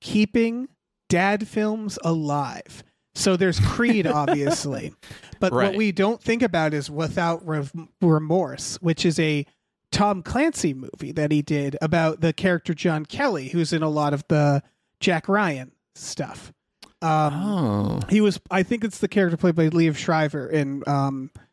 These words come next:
Speaker 1: Sum of All Fears. So, like, he has been low-key making dad films. Um, and I really, really appreciate that, that he's like,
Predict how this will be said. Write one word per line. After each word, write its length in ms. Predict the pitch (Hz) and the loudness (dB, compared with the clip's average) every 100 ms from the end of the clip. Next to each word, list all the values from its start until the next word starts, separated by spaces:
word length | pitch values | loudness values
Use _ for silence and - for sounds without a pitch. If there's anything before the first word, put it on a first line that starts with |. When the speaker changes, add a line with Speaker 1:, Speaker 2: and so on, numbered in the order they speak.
| _ _ - | _ _ -6
Speaker 1:
Sum 260 | - 175 | -2 -2
of 100 | 156 | -2
All 140 | 156 139 | -2 -4
Fears. 500 | - 151 139 - - - - | 0 0 0 -4 -10 -14 -16
So, 240 | - 226 214 | -2 2 4
like, 480 | 208 196 180 - _ _ | 4 2 0 -4 _ _
he 240 | - - 247 | -14 -2 2
has 140 | 277 | 2
been 240 | - 262 226 | 2 0 2
low-key 800 | 185 196 226 - 196 185 143 151 _ _ _ | 2 2 0 -2 0 2 2 0 _ _ _
making 600 | 160 175 170 185 180 160 | 0 2 2 0 -2 -2
dad 280 | 240 226 208 | 0 0 0
films. 480 | - 139 - - - _ _ _ _ _ - | -4 -16 -16 -20 -20 _ _ _ _ _ -4
Um, 540 | 170 160 156 147 143 - _ _ _ _ | 0 0 0 -4 -14 -18 _ _ _ _
and 180 | 185 185 | 0 2
I 180 | 170 185 | 2 4
really, 580 | 175 175 180 185 180 175 | 4 6 6 6 6 4
really 340 | 165 165 156 | 4 4 4
appreciate 840 | 156 - - 196 180 180 147 135 - _ - | 2 -2 0 2 2 2 2 0 -4 _ -4
that, 400 | 156 139 - - | -2 -2 -6 -4
that 160 | 165 160 | -2 -2
he's 380 | 185 180 175 180 | -2 2 2 2
like, 340 | 156 151 - | 2 0 -2